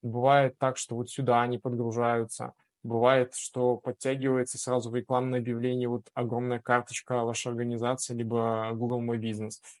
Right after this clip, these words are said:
и так далее. Таких вот, э, выдач, их на самом деле очень много.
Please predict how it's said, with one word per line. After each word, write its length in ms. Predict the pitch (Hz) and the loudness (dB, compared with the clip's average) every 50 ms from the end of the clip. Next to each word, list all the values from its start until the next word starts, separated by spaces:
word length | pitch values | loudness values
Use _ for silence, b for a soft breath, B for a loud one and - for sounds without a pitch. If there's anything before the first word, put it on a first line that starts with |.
| B - | B -6
и 100 | 135 139 | -4 -2
так 160 | 139 165 147 | 0 0 4
далее. 300 | 143 151 143 127 110 110 | 6 6 6 6 6 2
Таких 360 | - 135 143 - 208 202 - | -2 -4 -2 0 0 0 2
вот, 200 | 156 156 151 147 - - | 2 2 2 2 0 -2
э, 240 | 143 135 131 131 131 | 0 2 2 2 2
выдач, 400 | 127 151 214 220 208 143 - - - | 4 2 2 4 2 0 0 -2 -4
их 160 | 147 139 143 | -4 -4 -2
на 80 | 143 127 | -4 -2
самом 280 | - - 147 139 131 | 2 2 4 4 4
деле 220 | 120 131 127 120 - | 4 4 4 4 4
очень 320 | - 143 147 143 - 127 | 2 2 0 0 0 -2
много. 520 | 120 120 123 147 202 208 185 139 - - | 0 2 2 2 4 4 4 2 2 0